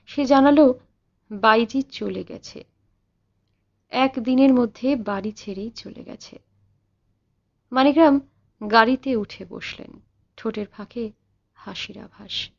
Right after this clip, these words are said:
তীক্ষ্ণ, অকরুণ, শানিত হাসি। বাইজির অভাব কলকাতায় হবে না, তবে শুভা বাইকেই দরকার ছিল তার। বাড়ি।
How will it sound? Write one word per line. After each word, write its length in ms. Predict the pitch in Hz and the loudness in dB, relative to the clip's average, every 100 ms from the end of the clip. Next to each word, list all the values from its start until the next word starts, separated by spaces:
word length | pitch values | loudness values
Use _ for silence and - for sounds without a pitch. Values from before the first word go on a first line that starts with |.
| _ _ _ _ _ - | _ _ _ _ _ -10
তীক্ষ্ণ, 460 | 247 - 233 240 262 _ _ _ | -10 -10 -8 -6 -8 _ _ _
অকরুণ, 640 | - 208 - 226 226 233 | 0 0 0 -6 -4 -4
শানিত 540 | 233 - 214 208 214 - | -6 -6 -6 -8 -10 -16
হাসি। 440 | 165 - - - _ _ _ _ _ _ _ _ _ - | -16 -12 -12 -14 _ _ _ _ _ _ _ _ _ -10
বাইজির 560 | 220 233 240 247 311 311 | 4 6 6 4 2 2
অভাব 200 | 302 302 - | -2 -6 -8
কলকাতায় 440 | 226 208 208 190 | -10 -8 -12 -12
হবে 260 | 175 - - | -16 -16 -16
না, 140 | - - _ _ _ - | -18 -20 _ _ _ -12
তবে 340 | - 233 214 - _ _ _ | -2 2 2 -2 _ _ _
শুভা 500 | - - 233 208 247 | -14 -8 -8 -2 -2
বাইকেই 540 | 226 226 226 247 277 | 0 0 -2 -4 -6
দরকার 420 | 240 - - - - | -6 -10 -14 -18 -18
ছিল 260 | - - - | -18 -18 -20
তার। 200 | - - - _ _ _ _ _ _ _ _ _ _ _ _ _ _ _ _ _ _ _ - | -18 -20 -20 _ _ _ _ _ _ _ _ _ _ _ _ _ _ _ _ _ _ _ -6
বাড়ি। 380 | 233 233 190 | 0 0 -2